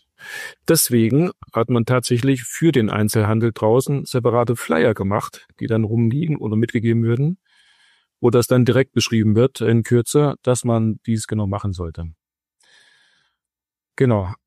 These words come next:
Ähm, sprich, wenn man's eingebrannt hat, es geht wirklich ganz schnell, drei, vier Minuten auf mittlere Hitze, vorher ein bisschen einpinseln mit Öl und so weiter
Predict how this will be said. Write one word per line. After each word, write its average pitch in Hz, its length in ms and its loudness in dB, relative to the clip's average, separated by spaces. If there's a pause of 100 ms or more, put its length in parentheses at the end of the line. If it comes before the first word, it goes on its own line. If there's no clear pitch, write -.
(460)
Ähm, 135 600 2 (540)
sprich, 135 300 -2
wenn 139 120 2
man's 143 140 0
eingebrannt 139 500 0
hat, 135 160 -2
es 113 100 -10
geht 135 140 -6
wirklich 127 240 0
ganz 127 180 -2
schnell, 135 360 2
drei, 123 200 -2
vier 120 140 -4
Minuten 131 420 2
auf 107 140 -6
mittlere 117 340 -2
Hitze, 131 580 2
vorher 123 280 2
ein 120 80 0
bisschen 117 200 -2
einpinseln 127 640 0
mit 113 140 -2
Öl 117 320 2
und 110 160 -4
so 110 120 -4
weiter 113 280 -2